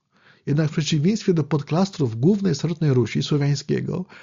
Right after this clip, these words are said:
które wykazują wyraźny komponent pochodzenia europejsko-anatolijskiego, jedynie kilku osobników z podklastrów ugrofińskich wykazuje pochodzenie związane z Anatolią. Dalsza analiza ujawnia również, że oba podklastry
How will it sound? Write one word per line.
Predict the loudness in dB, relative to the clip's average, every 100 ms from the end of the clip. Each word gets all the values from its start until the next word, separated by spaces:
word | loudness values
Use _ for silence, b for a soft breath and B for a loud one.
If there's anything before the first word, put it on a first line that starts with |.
| B
które | 2 4
wykazują | 4 2 4 4 4 2 2
wyraźny | 2 2 0 0 -2
komponent | -4 -2 -2 -2 -4
pochodzenia | -4 -2 0 0 -2 B B B -2
europejsko-anatolijskiego, | 2 4 2 2 2 0 -2 -4 -2 -2 0 0 0 -2 -4 -6 -4 -6 -8 B B -4
jedynie | 0 2 0
kilku | 0 -4 -2 -2
osobników | 0 0 0 -2 -6 -10 B B
z | -2
podklastrów | -2 0 -2 0 -2 -4 0
ugrofińskich | 2 2 0 -2 -2 -4 -6 -6 -14 B B
wykazuje | 0 2 0 2 2 2
pochodzenie | -2 -2 0 0 0 -2 -4 B B
związane | 0 2 2 -2
z | -2
Anatolią. | -2 0 -2 -2 -6 -14 _ _ _ _ _ B B B B 0
Dalsza | 0 0 -2
analiza | 0 0 0 0 0
ujawnia | 0 2 2 2 2
również, | 2 0 -2 -2 -2
że | -2
oba | 0 0
podklastry | -2 -4 -2 -2 -4 -12